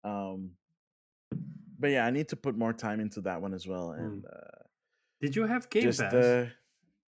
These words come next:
Speaker 1: Yeah, I still have Game Pass.
Speaker 2: So, I saw that Guardians of the Galaxy has come to Game Pass. I'm downloading
Speaker 1: Thank
Speaker 2: it
Speaker 1: you for
Speaker 2: now,
Speaker 1: bringing that up.
Speaker 2: and, uh, I, uh, I mean, like
Speaker 1: I think it's, I think it's on cloud.
Speaker 2: Uh, could be,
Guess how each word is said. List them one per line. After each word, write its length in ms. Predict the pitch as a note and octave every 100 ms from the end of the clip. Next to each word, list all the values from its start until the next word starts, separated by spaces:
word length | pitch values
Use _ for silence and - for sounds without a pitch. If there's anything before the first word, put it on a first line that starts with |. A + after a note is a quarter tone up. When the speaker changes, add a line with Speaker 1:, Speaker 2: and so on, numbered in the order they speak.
| _ _ _ _ _ _ G#2+
Speaker 1:
Yeah, 240 | D3 E3+
I 60 | G#2
still 220 | - B2+
have 200 | C3+ A2
Game 200 | A#2+ C#3+
Pass. 320 | - - -
Speaker 2:
So, 340 | - E3 D#3 -
I 160 | C#3
saw 480 | C3 - B3 B3 A2+
that 220 | G#2+ A2+
Guardians 360 | - B2+ B2+ A2+
of 60 | A2
the 60 |
Galaxy 460 | G#2 B2 G3 - G#2+
has 140 | G#2
come 180 | - G2+
to 80 | G2
Game 240 | G#2 G2+
Pass. 340 | G2+ G2+ - - _ _ _ _
I'm 200 | C3 C3+
downloading 520 | C3+ D3+ D#3 C#3+ E3+
Speaker 1:
Thank 0 |
Speaker 2:
it 100 | C#3
Speaker 1:
you 60 | C3
for 140 | C#3
Speaker 2:
now, 0 |
Speaker 1:
bringing 300 | D3+ C3+ C3
that 140 | A#2+ A#2
up. 160 | A#2
Speaker 2:
and, 100 | A2
uh, 240 | A2 G#2+ G#2+ - - - - _ -
I, 280 | A2+ A2+ A2+
uh, 380 | A2+ A2 G#2+ B2 -
I 60 |
mean, 160 | D3 G3+
like 360 | G3 D3+ - _
Speaker 1:
I 100 | E3
think 280 | E3+ B3 B3
it's, 260 | G#3+ - - -
I 80 | F3
think 240 | A3+ A#3
it's 180 | A3+ - C3+
on 260 | C#3 D3
cloud. 640 | - B2+ A#2 A#2+ D#3 D#3+ E3+ _ _ _ -
Speaker 2:
Uh, 180 | F3+ E3+
could 220 | A#3+ E3+
be, 100 | D3